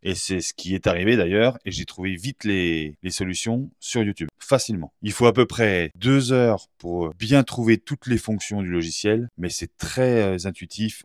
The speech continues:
on le prend vite en main et on arrive à faire des belles choses. Regardez, pour quelqu'un qui a jamais fait de laser, on voit la précision.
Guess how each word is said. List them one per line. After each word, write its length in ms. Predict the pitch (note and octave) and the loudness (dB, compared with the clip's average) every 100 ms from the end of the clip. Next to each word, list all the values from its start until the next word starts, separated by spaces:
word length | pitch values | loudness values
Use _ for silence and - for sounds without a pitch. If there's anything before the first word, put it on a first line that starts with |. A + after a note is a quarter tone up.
| - | -8
on 80 | F#2+ | -8
le 60 | |
prend 220 | - - | -6 -8
vite 180 | F2+ A#2+ | -6 -2
en 80 | G2+ | 0
main 220 | F#2+ A2+ - - | 0 -4 -8 -4
et 80 | F#2 | -2
on 100 | F2+ | 0
arrive 240 | F2+ G#2+ | 2 2
à 80 | F#2 | 0
faire 200 | - F2+ | -2 -6
des 100 | E2+ | -6
belles 220 | E2 A2+ | -2 -2
choses. 380 | F#2 A2+ A#2 A#2+ | 2 2 0 -2
Regardez, 380 | E2 F#2 F#2 A2+ | -12 -16 -10 -12
pour 180 | - - | -12 -20
quelqu'un 280 | F#2+ - G2+ | -20 -18 -18
qui 100 | F2 | -16
a 40 | |
jamais 200 | F2 F#2 | -16 -18
fait 140 | - | -18
de 80 | E2 | -18
laser, 440 | E2+ E2+ G#2+ A2+ _ _ _ _ _ _ _ | -16 -12 -12 -12 _ _ _ _ _ _ _
on 80 | F#2 | -20
voit 380 | F2+ G2 A2+ - _ _ | -8 -2 -2 -2 _ _
la 140 | F2 F2+ | -10 -10
précision. 720 | - C3+ - A#2 G#2+ A#2 A#2+ | -6 -4 -4 -6 -4 -2 -4